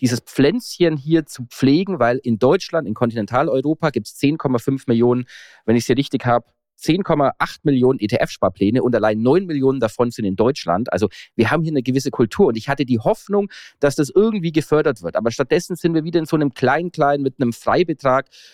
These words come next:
Und dann die S P D, Lars hat's bei uns in der App schon angesprochen, kommt wieder mit der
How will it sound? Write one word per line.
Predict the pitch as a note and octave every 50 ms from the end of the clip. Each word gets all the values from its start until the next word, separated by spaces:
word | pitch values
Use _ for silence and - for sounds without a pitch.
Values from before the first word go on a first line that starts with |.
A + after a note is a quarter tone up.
| - - - -
Und | C#3 C3+
dann | B2+ C#3+ D#3
die | D3 C3+ -
S | C3 - -
P | C3+
D, | A2+ - C#3 E3+ F3+ E3
Lars | F#2+ A2+ A#2+ D3 D3 -
hat's | C#3+ C3 -
bei | - -
uns | - C#3 C3
in | B2+
der | B2 - -
App | D3 -
schon | - - C#3
angesprochen, | - B2 B2+ B2+ B2 - - B2+ B2 - C#3+ B2+
kommt | - - - D3 -
wieder | C#3 C#3 C#3 C3
mit | C3+ C#3+ C3+ C#3+
der | C3+ A2+